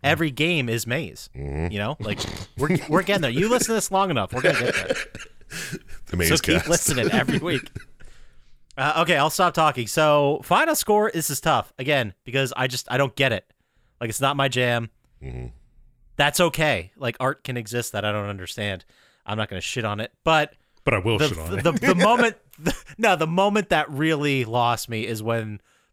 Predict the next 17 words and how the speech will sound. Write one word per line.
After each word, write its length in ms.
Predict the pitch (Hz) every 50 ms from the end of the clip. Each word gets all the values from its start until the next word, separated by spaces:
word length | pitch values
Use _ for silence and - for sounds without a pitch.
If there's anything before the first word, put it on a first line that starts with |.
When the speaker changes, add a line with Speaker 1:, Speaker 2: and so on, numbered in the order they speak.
| _
Speaker 1:
the 120 | - 131 120
likeness 520 | 120 131 135 151 - 127 139 143 131 -
for 140 | - 135 131
the 80 | 123 117
previous 400 | - 135 131 123 131 135 123 -
game, 240 | - 139 135 135
when 120 | 131 123 120
you 60 | 117
get 140 | 107 127 113
a 40 | -
call 340 | - - 123 123 127 127
from 220 | - - 117 107 101
LucasArts. 680 | 120 127 - - 127 - - 131 131 135 - - 127 - 240 254 - - 381 - - - - - - - - - - - -
Speaker 3:
<laughs> 400 | - - - - - - - -
Speaker 1:
Give 220 | - 208 208 196
me, 160 | 190 185 180 - _ -
oh 320 | - - - 120 104 -